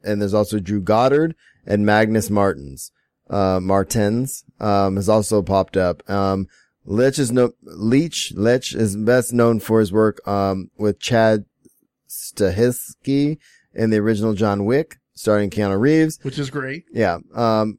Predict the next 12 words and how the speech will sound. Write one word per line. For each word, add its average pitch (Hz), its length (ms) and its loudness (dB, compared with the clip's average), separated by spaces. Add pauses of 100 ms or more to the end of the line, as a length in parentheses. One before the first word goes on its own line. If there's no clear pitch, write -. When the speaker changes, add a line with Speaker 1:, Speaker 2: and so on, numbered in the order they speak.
Speaker 1:
Goddard, 139 500 0
his 131 220 -2
most 127 260 0
recent 113 320 -2
work, 110 380 0
it 101 180 -8
says, 104 480 0
uh, 101 320 -2
Oscar 117 300 -2
nominated 107 720 0
The 95 100 -2
Martian. 117 580 -2